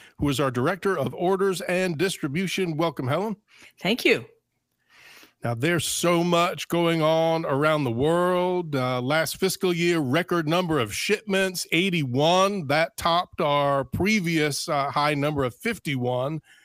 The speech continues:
Speaker 1: Thirty more shipments, yeah, <laughs> per, in a fiscal year than ever. And that's, that's just amazing. The Lord is doing so many wonderful things.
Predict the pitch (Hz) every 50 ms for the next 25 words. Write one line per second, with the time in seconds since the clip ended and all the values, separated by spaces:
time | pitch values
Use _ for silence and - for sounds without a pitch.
0 | _ _ _ - 214 226 226 226 214 208 202 208 208 208 196 180 - - 202 233
1 | 226 - 175 143 120 104 - - - - 170 151 151 165 175 170 147 120 110 110
2 | - - 160 165 - - 247 226 - - 269 247 - 226 233 226 208 190 165 -
3 | 208 208 - - - 190 180 175 175 196 208 208 185 165 151 143 135 - _ _
4 | _ _ _ _ 135 156 165 165 185 220 196 214 196 147 147 143 143 143 147 165
5 | 180 175 - - - 196 208 - - 233 - - 185 160 165 160 139 117 127 120
6 | 123 139 156 180 180 160 147 190 185 156 - 196 180 180 175 175 175 180 175 143
7 | 180 165 - 190 190 170 -